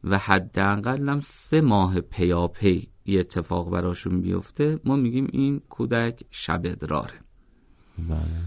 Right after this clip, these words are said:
Speaker 1: خب، دلایل شب ادراری رو برای مادر بزرگوار بیان می‌کنیم، هرچند مادر فرمودن که فرزند من مشکلی هم نداره.
Speaker 2: بله.
Speaker 1: بله. حالا ببینیم که این دلایل چی می‌تونه باشه.
Speaker 2: خواهش می‌کنم.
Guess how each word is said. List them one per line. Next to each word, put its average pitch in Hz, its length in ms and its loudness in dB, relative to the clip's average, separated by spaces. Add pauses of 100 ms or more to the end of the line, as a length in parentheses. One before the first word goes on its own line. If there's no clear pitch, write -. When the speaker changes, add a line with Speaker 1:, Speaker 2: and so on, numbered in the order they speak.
Speaker 1:
خب، - 240 -6 (180)
دلایل 156 840 2 (100)
شب - 300 0
ادراری 131 520 4
رو 120 360 2
برای 113 300 2
مادر 107 400 6
بزرگوار 95 680 2 (200)
بیان 98 300 4
می‌کنیم، 107 480 0
هرچند 160 340 2
مادر 127 260 4
فرمودن 123 580 2
که 123 420 2 (120)
فرزند 98 520 2
من 113 200 2
مشکلی 123 800 2
هم 135 340 2
نداره. 90 480 2 (340)
Speaker 2:
بله. 78 220 0 (120)
Speaker 1:
بله. - 300 -4
حالا - 260 0
ببینیم 160 380 2
که 151 140 0
این 135 100 4
دلایل 110 540 4
چی - 160 0
می‌تونه 90 420 0
باشه. - 140 -12
Speaker 2:
خواهش 85 320 -2
می‌کنم. 82 260 -8